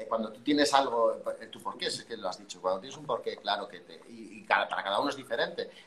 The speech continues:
pero entonces no te frena, no tienes límites de tiempo, no tienes límites de, de tal. Entonces, eh, hablando, por ejemplo, con respecto a ti, eh, el sector te gusta, pero el,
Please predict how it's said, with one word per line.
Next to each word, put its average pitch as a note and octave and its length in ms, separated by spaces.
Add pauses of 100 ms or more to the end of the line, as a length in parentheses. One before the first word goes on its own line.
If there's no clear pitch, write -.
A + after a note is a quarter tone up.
pero B2 120
entonces F3 260
no E3+ 100
te G2+ 120
frena, A#2+ 320
no G#2 80
tienes B2+ 260
límites C3 360
de A#2+ 80
tiempo, C3 360
no A#2+ 200
tienes A#2 340
límites A#2+ 440
de, F2+ 380 (380)
de - 80
tal. F2+ 200
Entonces, D3 480 (420)
eh, B2 680
hablando, B2 400
por B2 100
ejemplo, A#2+ 300
con G#2+ 380
respecto G2+ 340
a G2 80
ti, C#3+ 320
eh, G2 260
el G2 60
sector - 400
te B2+ 80
gusta, C3+ 320
pero A2 160
el, A2 220